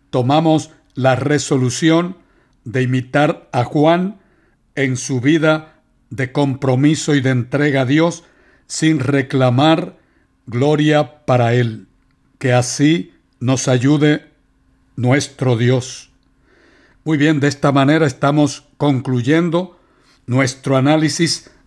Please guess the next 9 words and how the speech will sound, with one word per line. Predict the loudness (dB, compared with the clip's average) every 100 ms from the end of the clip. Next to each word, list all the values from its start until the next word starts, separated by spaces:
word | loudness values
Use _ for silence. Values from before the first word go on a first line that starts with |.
| _
de | -4 -2
este | -2 -2 -2
subtema | -2 -8 -4 -2 0 0
para | 2 2
hoy, | 2 2 -2 _ _ _ _ -8
titulado | -6 -2 0 0 0 -2
El | 0
Mensajero. | 0 0 -2 2 2 0 -8 _ _ _ _ _ _ -6
Antes | -2 -2 -2 -4 -4 -6